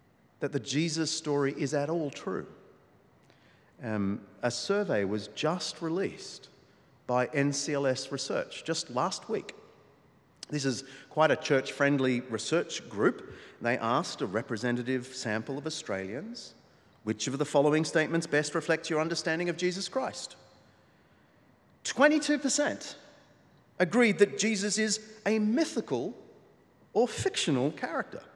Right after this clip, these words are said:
Twenty-nine percent said they just don't know. And only forty-nine percent, a minority of Australians, affirmed Jesus was a real person who actually lived.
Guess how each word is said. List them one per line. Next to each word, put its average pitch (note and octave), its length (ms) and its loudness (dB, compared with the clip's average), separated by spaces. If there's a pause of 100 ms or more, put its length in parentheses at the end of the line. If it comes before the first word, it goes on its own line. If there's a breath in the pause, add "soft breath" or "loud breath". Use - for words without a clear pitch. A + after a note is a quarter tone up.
(880 soft breath)
Twenty-nine D#3 840 6
percent C4 420 2
said D3 200 0
they A#2 180 4
just A2 320 -4
don't F#2+ 280 -4
know. D#2+ 360 -4 (1600 soft breath)
And A2+ 100 -2
only G#3+ 420 4
forty-nine E3 640 0
percent, A2+ 440 -6
a B2 80 -2
minority D#3+ 680 2
of D#3+ 100 0
Australians, - 920 -6 (120)
affirmed A#2+ 580 0
Jesus A2 360 -6
was A2 140 -2
a G#2+ 200 4 (640 loud breath)
real C3 420 6
person A2 380 -2
who G#2+ 140 -2
actually F#2 580 -4 (580)
lived. A2+ 600 -6